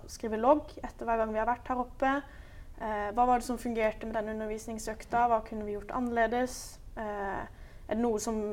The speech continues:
vi ikke bør gjøre igjen? <laughs> Eh, ulike ting, sånn at vi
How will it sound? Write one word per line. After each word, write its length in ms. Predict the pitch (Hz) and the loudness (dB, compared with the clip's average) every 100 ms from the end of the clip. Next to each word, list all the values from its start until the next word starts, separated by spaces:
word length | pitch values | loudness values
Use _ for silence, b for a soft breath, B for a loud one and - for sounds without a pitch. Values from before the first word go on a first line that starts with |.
| 202 202 190 - - | -4 -6 -8 -8 -8
vi 120 | 185 | -6
ikke 300 | - - 175 | -8 -6 -2
bør 160 | 185 202 | 2 6
gjøre 220 | 214 240 | 6 8
igjen? 400 | 233 285 302 294 | 8 8 8 10
<laughs> 480 | 359 392 311 277 277 B B B B - | 12 12 12 10 6 B B B B 2
Eh, 220 | 247 233 | 6 8
ulike 320 | 262 214 208 233 | 6 4 2 0
ting, 220 | - 233 | 0 0
sånn 160 | 233 214 | 2 2
at 60 | |
vi 80 | 220 | 4